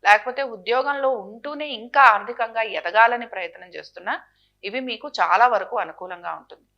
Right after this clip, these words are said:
గురుగ్రహం ఎప్పుడైనా సరేనండి మనకి వృషభ రాశి నుంచి రెండో స్థానంలోకి రాబోతున్నారు.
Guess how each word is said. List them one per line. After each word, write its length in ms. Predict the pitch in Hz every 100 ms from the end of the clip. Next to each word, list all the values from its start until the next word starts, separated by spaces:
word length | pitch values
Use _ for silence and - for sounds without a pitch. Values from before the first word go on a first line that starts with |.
| _ _ _ _ 208
గురుగ్రహం 400 | 262 277 311 277
ఎప్పుడైనా 440 | 233 226 233 262
సరేనండి 680 | 262 208 202 202 202 320 330 _ _
మనకి 480 | 214 220 240 214 -
వృషభ 280 | - - 226
రాశి 260 | 247 233 233
నుంచి 240 | 220 285
రెండో 300 | 233 220 294
స్థానంలోకి 560 | 285 226 208 202 220 240
రాబోతున్నారు. 760 | 190 196 202 - 165 - _